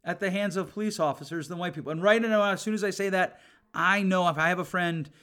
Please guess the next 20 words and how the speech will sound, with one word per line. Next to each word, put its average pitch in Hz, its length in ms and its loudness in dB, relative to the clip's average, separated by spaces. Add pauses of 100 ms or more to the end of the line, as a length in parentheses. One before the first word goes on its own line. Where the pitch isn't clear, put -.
(160)
if 120 140 -12
he 180 120 -6
hears 170 300 0
this, 160 180 -4
he's 151 140 -6
gonna 170 160 -8
send 165 240 -6
me 170 80 -8
a 156 60 -6
thing 156 140 -8
and 143 60 -6
say, 143 80 -6
"That's 143 260 -4
not 165 180 -2
accurate. 156 520 -2 (220)
Here's 175 300 -4
all 160 400 0
the 156 120 -4
data." 143 540 -2 (1400)
Okay. 220 500 4